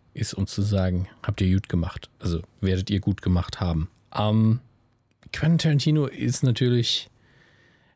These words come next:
äh, das kann man, glaub ich, sogar wertfrei sagen, einfach ein Phänomen. Als Person wie als Regisseur.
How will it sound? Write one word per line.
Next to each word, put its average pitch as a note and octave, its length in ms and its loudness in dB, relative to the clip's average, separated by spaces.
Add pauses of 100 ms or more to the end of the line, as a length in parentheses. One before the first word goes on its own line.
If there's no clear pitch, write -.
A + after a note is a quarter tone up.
(160)
äh, G2+ 560 2
das F#2+ 240 -2
kann A#2 160 2
man, G#2+ 160 4
glaub G#2 180 2
ich, G#2 100 2
sogar G2 460 2
wertfrei G#2+ 400 2
sagen, G2+ 280 2
einfach A#2 240 0
ein G#2 60 2
Phänomen. G2+ 680 2 (1040)
Als G#2+ 280 0
Person G#2 680 2
wie A2 200 2
als B2 280 0
Regisseur. B2 580 2